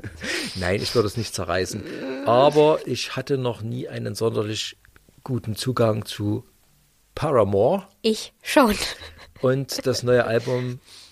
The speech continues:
Speaker 1: This Is Why liegt nach doch relativ langer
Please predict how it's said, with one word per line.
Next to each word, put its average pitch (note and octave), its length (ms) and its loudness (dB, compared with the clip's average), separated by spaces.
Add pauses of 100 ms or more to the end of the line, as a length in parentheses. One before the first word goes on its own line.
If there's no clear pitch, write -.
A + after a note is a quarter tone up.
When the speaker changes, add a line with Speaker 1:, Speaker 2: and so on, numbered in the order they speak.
Speaker 1:
This A2 300 -4
Is - 280 -6
Why F#2+ 400 0 (580)
liegt A2 320 -6 (580)
nach A#2 380 2 (120)
doch - 300 2
relativ D3 460 0
langer D#3 680 0